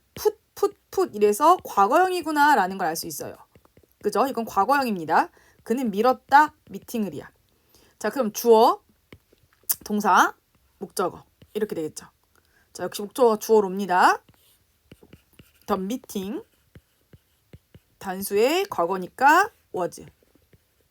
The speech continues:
Put, put, put 하니까 was put off. 그 다음에 중요한 건 뭐야? 반드시 뭘 쓴다? by를 또 쓰는 거. 어, 전치사 by 또 이상해요.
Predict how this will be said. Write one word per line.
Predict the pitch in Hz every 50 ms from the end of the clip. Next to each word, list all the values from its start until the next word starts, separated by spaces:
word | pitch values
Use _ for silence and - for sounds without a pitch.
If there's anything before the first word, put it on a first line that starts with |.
| _ _ _ _ _ _ _ _ _ _ _ _
Put, | - 403 - - _
put, | - - 392 - _ _
put | - - 392 381 - -
하니까 | 233 220 220 214 - -
was | - 196 208 202 - _
put | - - 349 - -
off. | - 196 202 247 311 - - - - _ _ _ _ _ _ _ _ _ _ _ _ _ _ _
그 | - 285 254
다음에 | 339 381 427 415
중요한 | 381 269 269 269 262 247 233
건 | 214 202 180
뭐야? | 170 165 180 254 349 - _ _ _ _ _
반드시 | - - 208 226 240 262 -
뭘 | 196 185 190
쓴다? | 190 - 220 240 359 440 - _ _ _ _ _ _ _ _ _
by를 | - - 185 185 185 190 196 214 254 330 370 359 359
또 | - 381
쓰는 | 370 - 320 254 202
거. | - - -
어, | - 349 392
전치사 | 392 - 294 285 330 - 403 381 415 381
by | 302 320 311 311 320 -
또 | - 392 415
이상해요. | 415 403 415 381 370 339 320 294 233 -